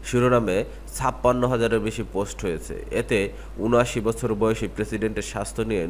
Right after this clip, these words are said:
নতুন করে জল্পনা কল্পনা ছড়িয়ে পড়েছে। এই নিয়ে কথা বলছেন ট্রাম্প জানিয়েছে তার মৃত্যুর খবরটি ভুয়া। মঙ্গলবার ডোনাল্ড ট্রাম্প তার স্বাস্থ্য সম্পর্কে সোশ্যাল মিডিয়া ছড়িয়ে পড়া গুজব উড়িয়ে দেন। তিনি বলেন তিনি সপ্তাহান্তে খুবই সক্রিয় ছিলেন।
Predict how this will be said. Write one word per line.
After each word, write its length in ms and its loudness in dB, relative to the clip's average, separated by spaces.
নতুন 300 -2
করে 320 0
জল্পনা 380 0
কল্পনা 400 -2
ছড়িয়ে 340 -2
পড়েছে। 440 -6
এই 220 6
নিয়ে 280 4
কথা 200 2
বলছেন 360 0
ট্রাম্প 360 0
জানিয়েছে 600 2
তার 140 0
মৃত্যুর 400 -4
খবরটি 380 -2
ভুয়া। 280 -4
মঙ্গলবার 580 6
ডোনাল্ড 300 4
ট্রাম্প 240 2
তার 120 2
স্বাস্থ্য 400 -2
সম্পর্কে 480 -2
সোশ্যাল 380 -2
মিডিয়া 280 0
ছড়িয়ে 400 0
পড়া 180 0
গুজব 440 -4
উড়িয়ে 260 0
দেন। 180 -6
তিনি 180 2
বলেন 400 4
তিনি 240 0
সপ্তাহান্তে 680 4
খুবই 260 0
সক্রিয় 460 0
ছিলেন। 300 -4